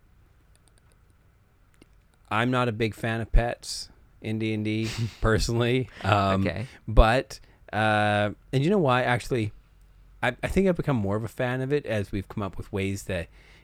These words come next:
Speaker 1: you know, make sure the pets don't die.
Speaker 2: Yeah.
Speaker 1: Um, but I sort of feel like it, rules as written, especially, like, early, like, kind of ranger stuff, you'd be like, "Oh, and you get to have an animal companion." You're like, "No,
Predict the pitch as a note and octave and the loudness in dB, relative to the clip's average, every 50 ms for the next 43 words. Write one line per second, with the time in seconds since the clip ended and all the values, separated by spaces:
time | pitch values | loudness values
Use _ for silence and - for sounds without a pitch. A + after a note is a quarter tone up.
0 | _ - B2 F2+ D2 E2+ G2+ - - - F#2+ F2+ - - G2+ F2+ - - F#2 E2 | _ -6 -6 -4 -4 -6 -10 -12 -10 -8 -6 -6 -6 -6 -8 -2 0 0 0 0
1 | - - - E2+ C#2+ C#2 - D2+ C#2+ C#2+ C#2+ D2 E2 G2 A2 - - - - - | -4 -8 -10 -8 -8 -8 -8 -8 -8 -8 -8 -8 -8 -8 -10 -12 -16 -20 -16 -12
2 | G#2+ A2+ G#2+ F#2+ G2 G#2 G2+ G2+ G2+ G2 F#2+ F#2 G2+ - - - B2+ B2+ A#2 - | -10 -8 -8 -8 -6 -4 -2 -2 0 0 -2 -2 -4 -6 0 2 2 2 4 4
3 | G3 F#3+ - - F3+ E3+ D#3+ D3+ C#3 C3+ A#2 - - - - - - - B2 A2+ | 2 2 2 2 2 2 4 4 2 2 0 -4 -10 -20 -20 -16 -6 -4 -4 -4
4 | - - _ _ _ _ _ - C3 C#3+ D3+ C#3+ C3+ B2+ G#2+ G2 G2+ A2 B2+ - | -6 -12 _ _ _ _ _ -2 2 4 4 4 4 2 -2 -2 0 0 0 0
5 | G2+ F#2 E2 D#2+ D#2+ - - - B2 A#2+ D3 D#3 D3 A#2+ - - - - - A2+ | -2 -4 -6 -6 -8 -10 -8 -8 -6 -4 -2 -2 -2 -2 -4 -6 -14 -8 -4 -2
6 | A2+ A2+ A2 G#2+ G#2 G2 F#2 F2+ - - - - - - - - - - B2 G#2 | 0 0 0 0 0 0 -2 -4 -6 -12 -20 -20 -20 -20 -20 -12 -6 -4 -4 -2
7 | E2+ F2 F#2 G2+ G#2 G2+ F#2+ G2+ F#2+ F2 - - - F#2+ F2 E2+ - F#2 E2+ D#2+ | -2 0 0 0 0 0 -2 -2 -4 -6 -6 -6 -4 -4 -4 -4 -4 -8 -6 -6
8 | F2 E2+ E2+ E2 E2 - - F#3+ C4 B3+ F3+ G#2 G2 G2+ G2 C3+ G#2+ - - A2+ | -4 -4 -4 -4 -6 -6 -6 -4 -4 -2 -2 -2 -4 -4 -4 -6 -6 -4 -4 -2
9 | G#2+ G#2 G2+ G#2+ A2+ B2+ E3+ G#3 G3 F3 C#3 - - A#2 - C3 C#3+ D3+ C#3 B2 | -2 -2 -4 -4 -6 -6 -4 -4 -4 -4 -6 -6 -8 -6 -4 -4 -2 -2 -4 -2
10 | A#2 A#2+ A#2 A#2 A2+ A2+ A#2+ C#3 F3 A3+ C4+ D4 C#4+ C#4 C4+ B3+ B3 G#3+ | -2 -2 -2 -2 -2 -2 -4 -2 -2 0 2 4 4 4 4 4 4 2